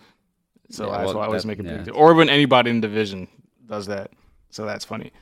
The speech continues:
Speaker 1: Uh, more important issues to training camp. Uh, obviously, uh, Devontae Smith returned today, and he looked hella good. Uh, apparently, uh, from reporters said that Devontae Smith beat James Bradbury deep with a great pass coming from Hurts.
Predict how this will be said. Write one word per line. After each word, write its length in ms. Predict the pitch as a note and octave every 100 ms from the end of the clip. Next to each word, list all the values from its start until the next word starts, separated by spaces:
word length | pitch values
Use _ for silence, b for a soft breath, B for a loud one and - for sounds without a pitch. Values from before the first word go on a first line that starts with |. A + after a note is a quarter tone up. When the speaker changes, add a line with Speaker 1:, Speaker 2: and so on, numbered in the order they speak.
| _ -
Speaker 1:
Uh, 300 | A#2 A#2 A2+
more 220 | B2 C#3+
important 380 | D3+ A#2+ C#3 C3+
issues 300 | C3 - B2+
to 80 | -
training 260 | - B2+ B2
camp. 300 | C3 B2+ C#2+
Uh, 320 | G2+ A2+ G#2+
obviously, 520 | A2+ B2 B2 - B2+
uh, 180 | A2+ A2+
Devontae 400 | A2+ C#3 F3 D#3
Smith 320 | - D#3+ - -
returned 340 | B2 B2 A2+
today, 280 | A2+ A2 G2+
and 100 | G2+
he 100 | C#3
looked 180 | C#3+ -
hella 200 | C#3+ C3+
good. 260 | G#2+ G2+ - b b b -
Uh, 200 | A#2+ G#2
apparently, 800 | A2+ - D3+ E3+ B2+ B2+ A#2+ A#2 _ _ _ _ _ -
uh, 400 | A#2+ A#2+ A#2+ A2+
from 480 | - C3 B2 A#2+
reporters 1000 | A#2 G#2+ - B2+ C3 - B2 C3 C3+ C3+
said 560 | - - C3 C3 A#2 A#2+
that 340 | B2 B2+ B2+
Devontae 340 | B2 C3 C#3 C3
Smith 300 | C3 B2 G2
beat 180 | B2 C3
James 240 | C3+ C3+
Bradbury 480 | C3 C3 B2 B2 A#2
deep 380 | A2+ F#3 G#3 -
with 180 | B2 B2
a 40 |
great 320 | A2 C#3 C#3+
pass 260 | - C#3+ C3
coming 220 | - C3
from 220 | - A2
Hurts. 400 | G#2+ C#3+ D3 -